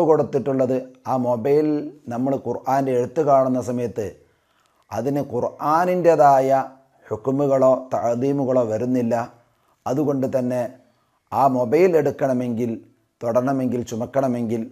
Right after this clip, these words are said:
വുളുവിൻ്റെ ആവശ്യം ഇല്ല. വുളു ഇല്ലാതെ തന്നെ തൊടാനും ചുമക്കാനും പറ്റും എന്ന് തന്നെയാണ് ബഹുമാനപ്പെട്ട ഷെയ്ഖുന പൊന്മുള ഉസ്താദിനെ പോലുള്ള പല ഉലമാക്കളും ആ ഒരു വിഷയത്തിൽ ഫത്വ കൊടുത്തിട്ടുള്ളത്. അത്ര,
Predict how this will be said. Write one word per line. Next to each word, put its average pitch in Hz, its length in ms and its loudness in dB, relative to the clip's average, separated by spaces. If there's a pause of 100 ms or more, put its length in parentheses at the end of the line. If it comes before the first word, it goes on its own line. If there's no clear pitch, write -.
വുളുവിൻ്റെ 117 580 -4 (220)
ആവശ്യം 113 420 -6 (120)
ഇല്ല. 107 280 -4 (680)
വുളു 110 220 -6
ഇല്ലാതെ 123 360 0
തന്നെ 117 240 -4
തൊടാനും 113 500 -4
ചുമക്കാനും 110 580 -6
പറ്റും 147 360 -8 (520)
എന്ന് 127 280 -2
തന്നെയാണ് 117 640 -2 (520)
ബഹുമാനപ്പെട്ട 113 520 -6
ഷെയ്ഖുന 107 360 -6
പൊന്മുള 107 280 -6
ഉസ്താദിനെ 104 380 -6
പോലുള്ള 107 320 -4
പല 101 200 -6
ഉലമാക്കളും 113 680 -4 (600)
ആ 110 140 -6
ഒരു 110 200 -4
വിഷയത്തിൽ 104 460 -6
ഫത്വ 107 380 -4
കൊടുത്തിട്ടുള്ളത്. 98 760 -6 (600)
അത്ര, 113 280 -6